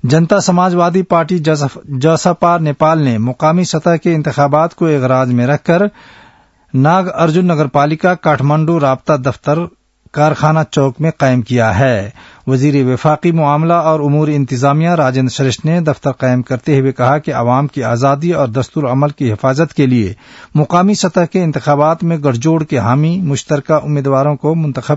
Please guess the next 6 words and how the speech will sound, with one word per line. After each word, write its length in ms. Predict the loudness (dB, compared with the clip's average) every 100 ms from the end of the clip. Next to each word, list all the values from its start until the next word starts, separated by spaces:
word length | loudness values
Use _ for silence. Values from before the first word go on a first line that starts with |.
| -2
کیا 180 | -2 0
جانا 260 | 0 0
چاہیے۔ 640 | -2 -2 0 0 0 -4 -10 _ _ _ _ _ -20 -20 _ _ -2
آج 260 | 0 2
نیپال 460 | 2 0 0 0 2
میں 320 | 0 -2